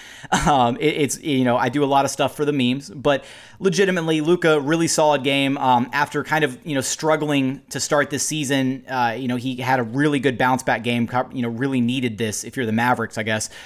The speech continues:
Um, but yeah, you know, I wanna keep picking apart this game. There's different areas that I wanna talk about. I probably wanna dive into the defense, uh, first, and we'll get there in just a moment after a quick message from our friends over at bet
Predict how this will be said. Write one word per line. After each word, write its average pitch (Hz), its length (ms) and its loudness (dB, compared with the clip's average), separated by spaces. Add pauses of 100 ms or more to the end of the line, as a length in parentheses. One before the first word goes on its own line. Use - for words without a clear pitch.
(340)
Um, 120 600 4
but 170 120 0
yeah, 165 340 2
you 131 180 -4
know, 135 320 0
I 139 100 2
wanna 175 140 4
keep 180 220 -8
picking 170 220 0
apart 156 260 0
this 151 140 -4
game. 151 200 0
There's 135 160 0
different 151 300 0
areas 135 340 0
that 131 100 2
I - 20 4
wanna 131 160 2
talk 131 260 2
about. 131 140 2
I - 20 0
probably 135 300 -2
wanna 127 160 0
dive 120 420 0 (300)
into 156 240 -4
the 127 80 0
defense, 123 920 -2
uh, 117 220 0
first, - 640 -2
and 131 100 -6
we'll 131 120 0
get 147 160 -2
there 143 120 0
in 123 140 0
just 123 380 -2
a 131 120 -4
moment 127 380 0
after 120 220 -4
a 113 40 -2
quick - 360 -4
message 131 340 0
from 139 100 -6
our 123 120 0
friends 135 300 -2
over 123 200 -2
at 110 220 -8
bet 139 200 0